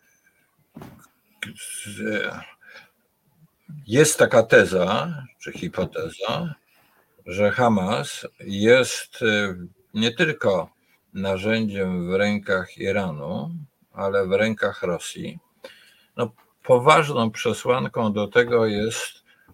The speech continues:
użycie przez Hamas broni zachodniej. I, e, takie fejki, które się pojawiły,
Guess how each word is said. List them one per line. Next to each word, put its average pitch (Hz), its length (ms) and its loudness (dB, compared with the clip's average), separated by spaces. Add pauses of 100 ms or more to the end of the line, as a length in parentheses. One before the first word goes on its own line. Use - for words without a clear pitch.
(140)
użycie 104 640 -4
przez - 360 -6
Hamas 107 760 -4 (580)
broni 131 800 2 (840)
zachodniej. 101 880 0 (1400)
I, 131 340 0
e, 113 320 4
takie 104 380 -2
fejki, 92 560 0
które 92 340 -6
się - 140 -6
pojawiły, 92 920 0